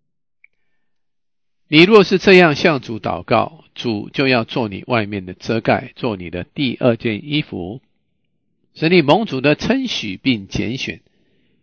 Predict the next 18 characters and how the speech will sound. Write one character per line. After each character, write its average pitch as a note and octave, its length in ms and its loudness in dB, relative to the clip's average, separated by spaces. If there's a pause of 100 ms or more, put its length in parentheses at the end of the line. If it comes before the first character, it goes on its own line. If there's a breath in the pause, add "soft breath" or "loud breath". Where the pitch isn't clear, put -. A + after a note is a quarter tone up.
(680)
无 D3 140 0
需 G3+ 180 2
等 C3+ 200 2
到 D#3+ 180 8
那 F#3 180 8
日 F#3 180 4
子 C3+ 140 -2
来 G2 220 2
到， A2 360 4
就 C3 200 -4
在 A#2 160 2
今 D3+ 320 -6
天， D3 320 -2 (280)
你 G#2+ 200 -4
就 C3+ 200 2
有 G#2+ 200 -4
把 E2+ 240 -6
握， G#2+ 320 0